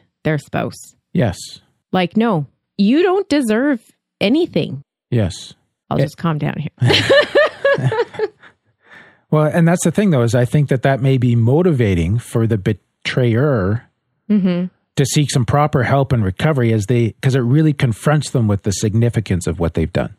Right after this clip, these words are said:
Speaker 1: They need to see how much they've hurt their spouse.
Speaker 2: Yes.
Speaker 1: Like, that's a
Speaker 2: Sorry.
Speaker 1: <laughs> What are you doing?
Speaker 2: <laughs> Just
Speaker 1: Taking apart the desk.
Speaker 2: fiddling as we're talking.
Speaker 1: <laughs> Yeah.
Speaker 2: Go on.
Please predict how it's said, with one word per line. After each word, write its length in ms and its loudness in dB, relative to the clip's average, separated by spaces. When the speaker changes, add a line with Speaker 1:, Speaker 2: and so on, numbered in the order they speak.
Speaker 1:
They 260 2
need 260 2
to 80 0
see 680 0
how 280 -2
much 240 -2
they've 200 -2
hurt 380 -4
their 140 -4
spouse. 440 -8
Speaker 2:
Yes. 480 -4
Speaker 1:
Like, 160 -2
that's 200 -4
a 180 -2
Speaker 2:
Sorry. 280 -4
Speaker 1:
<laughs> 180 -20
What 340 0
are 80 2
you 280 2
doing? 720 -2
Speaker 2:
<laughs> 20 -18
Just 220 -10
Speaker 1:
Taking 320 0
apart 240 -2
the 80 -6
desk. 260 -4
Speaker 2:
fiddling 420 -2
as 220 -4
we're 80 -2
talking. 420 -8
Speaker 1:
<laughs> 40 -18
Yeah. 220 0
Speaker 2:
Go 120 0
on. 160 -8